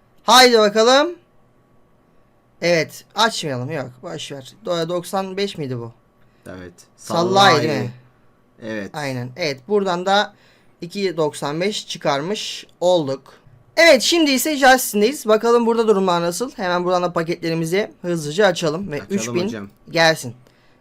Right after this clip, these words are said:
Speaker 1: Evet, üç binden ne geliyor? Haydi.
Speaker 2: Bas.
Speaker 1: Ve buradan doksan dokuz. Yani
Speaker 2: Hmm.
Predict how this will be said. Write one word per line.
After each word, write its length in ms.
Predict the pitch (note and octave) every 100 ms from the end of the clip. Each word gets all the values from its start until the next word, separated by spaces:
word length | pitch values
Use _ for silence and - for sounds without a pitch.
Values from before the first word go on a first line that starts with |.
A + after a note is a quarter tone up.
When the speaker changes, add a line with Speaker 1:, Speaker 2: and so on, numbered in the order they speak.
| -
Speaker 1:
Evet, 380 | G3+ D3 - - _
üç 260 | G#3+ G#3 G#3
binden 340 | F#3+ F3+ G3 - _ _ D3+
ne 260 | D#3+ G#3+
geliyor? 440 | G#3 D#3+ D3+ D3 D3+ _ _ _ _ _ _ _ _ -
Haydi. 520 | F3+ G3 F3 C#3 B2 - _ _ _ -
Speaker 2:
Bas. 460 | G2+ F#2 - - - _ _ _ _ -
Speaker 1:
Ve 460 | C#3 G3+ G3 G3 G3 _ _ _ -
buradan 560 | G3 G#3+ F#3+ F3 F3+ G3 _ _ - D#3+
doksan 720 | F3+ F3+ G3 F3+ F#3+ G3+ F3
dokuz. 640 | E3 E3+ C3 - - - _ _ _ _ _ _ _ _ _ _ C#3
Yani 540 | D#3+ D#3+ D#3+ D3+ C#3 A2+
Speaker 2:
Hmm. 200 | A2